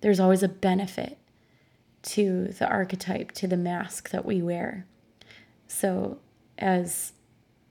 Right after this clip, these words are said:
somebody who is codependent, um, or has the tendencies of codependencies or the tendencies of people pleasing, there are benefits. Um,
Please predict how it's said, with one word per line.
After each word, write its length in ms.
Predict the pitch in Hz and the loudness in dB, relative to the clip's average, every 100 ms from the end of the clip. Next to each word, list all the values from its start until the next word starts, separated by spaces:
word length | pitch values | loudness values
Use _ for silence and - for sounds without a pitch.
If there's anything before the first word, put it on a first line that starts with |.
| _ - | _ -16
somebody 480 | - 202 185 185 185 | -2 2 2 2 0
who 180 | 180 175 | -2 -2
is 260 | 180 - - _ _ | -6 -8 -16 _ _
codependent, 840 | - 185 185 - 180 175 175 175 180 - _ _ _ _ _ _ _ _ _ - | -4 -2 -2 -2 -2 0 0 -2 -6 -14 _ _ _ _ _ _ _ _ _ -2
um, 300 | 180 170 190 | 0 0 -2
or 80 | |
has 240 | 170 185 180 | 0 0 0
the 60 | |
tendencies 580 | 180 - 180 175 - 170 | -6 -2 -2 -2 -4 -4
of 100 | 175 | -4
codependencies 1000 | - 180 180 180 170 180 - - 233 220 | -4 -4 -4 -6 -6 -6 -6 -8 -8 -6
or 120 | 220 | -4
the 120 | 190 | -4
tendencies 640 | 185 180 185 180 - 202 180 | -4 -4 -2 -4 -4 -4 -4
of 100 | 180 | -8
people 360 | - 185 185 - | -8 -6 -6 -8
pleasing, 680 | - - 226 - - 233 - - - - - | -8 -8 -8 -10 -10 -10 -12 -20 -20 -20 -6
there 200 | 185 180 | -2 -2
are 240 | 214 180 180 | -2 -2 -2
benefits. 1000 | 151 180 185 185 - - - - - - _ _ _ _ _ - _ _ - | 0 0 2 -2 -8 -12 -12 -12 -12 -14 _ _ _ _ _ -20 _ _ -6
Um, 480 | 190 180 180 208 | -2 0 -2 -8